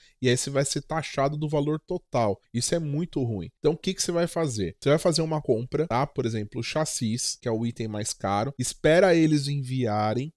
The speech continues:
A hora que aparecer lá no Ali-, no AliExpress, item enviado, aí você parte pra próxima compra, que no caso é o combo, que é o segundo item mais caro, beleza? Compra o combo,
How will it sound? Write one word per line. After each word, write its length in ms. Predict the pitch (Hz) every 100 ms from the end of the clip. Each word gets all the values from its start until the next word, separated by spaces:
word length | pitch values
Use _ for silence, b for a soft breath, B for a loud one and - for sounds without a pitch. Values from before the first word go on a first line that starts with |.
| _ -
A 80 |
hora 180 | 120 160
que 120 | -
aparecer 480 | 160 - 151 147 151
lá 100 | 143
no 80 | 147
Ali-, 160 | 143 143 _
no 140 | 131 135
AliExpress, 840 | 139 135 - - 101 87 - - _ -
item 400 | 165 - 127 - _
enviado, 960 | 160 208 143 123 104 120 151 110 95 -
aí 400 | 123 127 123 160
você 580 | 156 156 151 - 147 156 _ _
parte 600 | 135 135 139 - - 151 _ _ _
pra 220 | 143 156
próxima 800 | - 151 127 127 - 147 143 143
compra, 440 | - 147 120 - 104
que 120 | 131
no 80 | 143
caso 320 | - 131 147
é 20 |
o 100 | 147 _
combo, 420 | 147 139 120 101
que 140 | -
é 20 | 120
o 60 |
segundo 420 | - 139 123 131
item 280 | 127 131 131
mais 280 | 127 135 -
caro, 460 | - 117 110 95 92
beleza? 540 | 95 101 143 147 113 b b _
Compra 280 | - 120 -
o 60 | -
combo, 500 | - 160 175 185